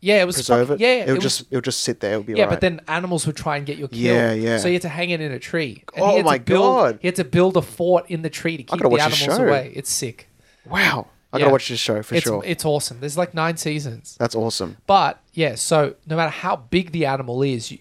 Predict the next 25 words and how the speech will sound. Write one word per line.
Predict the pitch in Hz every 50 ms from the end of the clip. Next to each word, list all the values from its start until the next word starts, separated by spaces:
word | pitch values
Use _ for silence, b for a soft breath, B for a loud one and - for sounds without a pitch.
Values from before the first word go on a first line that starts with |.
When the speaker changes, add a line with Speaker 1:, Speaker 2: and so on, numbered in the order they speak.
| _ -
Speaker 1:
you, | 165 170 185
he | - 123 143 190 190
was | 214 196 -
st-, | - - - 165 -
complaining | - 160 147 131 156 151 170 220 208 151
of | 123
stomach | - - - 127 - 214 226 - -
pains. | - 139 117 110 110 113 135 - - - - -
Speaker 2:
Mm, | 147 190 156
Speaker 1:
He | 131
Speaker 2:
interesting. | 143 156 180 190 175 - 202 190
Speaker 1:
said, | - -
"I | 156 151
don't | 208 220 202
know. | 190 - -
I've | - 175 170
got | - 185 180 160
m-, | 156 147 156
most | 147 156 165 190 190 - -
of | -
the | 170 156
moose | 147 151 160 160 156 -
left, | - 143 165 180 175 - - - -
and | 156 143
I, | 143